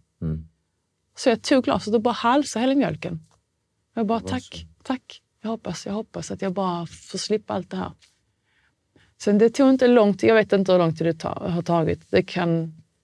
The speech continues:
Speaker 2: jag har ingen aning om tiden här. Det kan ha varit tjugo minuter kanske. Jag tog på mig underkläder,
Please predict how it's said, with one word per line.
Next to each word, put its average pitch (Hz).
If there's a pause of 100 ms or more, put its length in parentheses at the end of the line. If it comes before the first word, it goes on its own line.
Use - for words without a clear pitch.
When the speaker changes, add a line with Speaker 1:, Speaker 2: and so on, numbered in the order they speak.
(180)
Speaker 2:
jag 196
har 170
ingen 190
aning 180
om 156
tiden 160
här. 160 (640)
Det 180
kan 170
ha 180
varit 175
tjugo 190
minuter 190
kanske. 170 (2500)
Jag 185
tog 165
på 202
mig 190
underkläder, 175